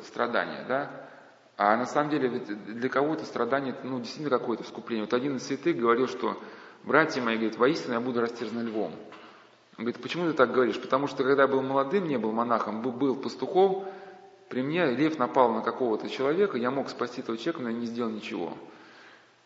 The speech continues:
Ну и потом он то ли молился Богу, чтобы он послал ему смерть, ну, такую в искупление, да, чтобы, ну, это равновесие какое-то, да, произошло.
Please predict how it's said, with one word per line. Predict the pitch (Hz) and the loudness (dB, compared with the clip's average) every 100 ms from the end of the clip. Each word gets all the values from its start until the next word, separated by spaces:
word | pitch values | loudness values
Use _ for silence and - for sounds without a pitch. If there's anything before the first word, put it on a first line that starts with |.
| - | -6
Ну | 175 | -2
и | |
потом | 175 156 180 | 4 4 4
он | 160 | 2
то | 160 | 4
ли | 151 | 4
молился | 139 147 208 214 160 | 6 6 4 2 0
Богу, | 135 123 104 | 4 4 2
чтобы | - 107 117 | -4 -4 -4
он | 110 | -2
послал | 127 123 135 113 | -2 4 4 4
ему | 107 | 0
смерть, | - 170 156 | -4 -6 -4
ну, | 117 98 | -6 -4
такую | 127 - 117 | -4 -2 -6
в | 104 | -8
искупление, | - - 120 85 | -10 -6 -4 -4
да, | 95 143 | -2 -2
чтобы, | 147 - 104 | -2 -4 -4
ну, | 120 127 92 95 | -2 -4 -4 -4
это | 110 87 76 82 | -4 -4 -6 -6
равновесие | 101 117 127 143 120 - | -4 -2 -2 -2 -4 -6
какое-то, | 95 87 101 82 | -8 -8 -8 -8
да, | 98 127 113 - - - - - - - - - - - - | 0 2 2 -2 -12 -16 -20 -20 -20 -20 -20 -20 -20 -20 -18
произошло. | - 110 107 - 92 | -6 -4 -4 -4 -6